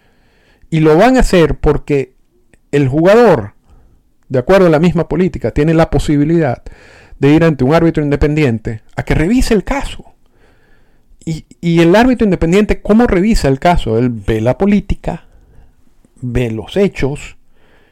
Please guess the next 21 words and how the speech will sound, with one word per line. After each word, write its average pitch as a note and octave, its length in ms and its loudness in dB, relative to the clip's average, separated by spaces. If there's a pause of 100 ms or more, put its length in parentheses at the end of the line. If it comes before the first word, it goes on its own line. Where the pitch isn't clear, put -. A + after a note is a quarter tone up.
(140)
ve C3 180 0
la C3+ 160 2
decisión, B2 840 -2 (640)
y C#3 100 0
entonces B2+ 440 -4 (100)
dice, C3 400 -6
"Bueno, A2+ 360 -4 (600)
de B2 160 -4
acuerdo D3+ 400 0
con F#3+ 120 0
los F3+ 160 -2
hechos D3+ 560 -2 (240)
y B2+ 100 -4
de A2 60 0
acuerdo A2 300 -4
con C3+ 120 -2
lo A#2+ 100 -2
que B2 100 -2
dice D3+ 320 0
la A#2 160 -2
política, B2 580 0